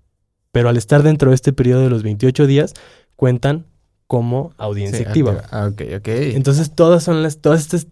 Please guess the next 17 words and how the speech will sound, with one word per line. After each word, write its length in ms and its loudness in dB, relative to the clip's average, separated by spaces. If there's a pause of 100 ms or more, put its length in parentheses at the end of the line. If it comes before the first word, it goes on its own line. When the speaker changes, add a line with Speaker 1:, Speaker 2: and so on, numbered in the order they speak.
(140)
Speaker 1:
estadísticas 680 0
es 120 -2
lo 120 0
que 80 -4
te 140 -4
va 160 0
a 40 0
dar 220 2
ahora 320 0
en 180 -2
esa 180 -2
pestaña 500 0
donde 200 -2
solamente 440 2
teníamos 360 -4
como 160 -8
audiencia. 480 0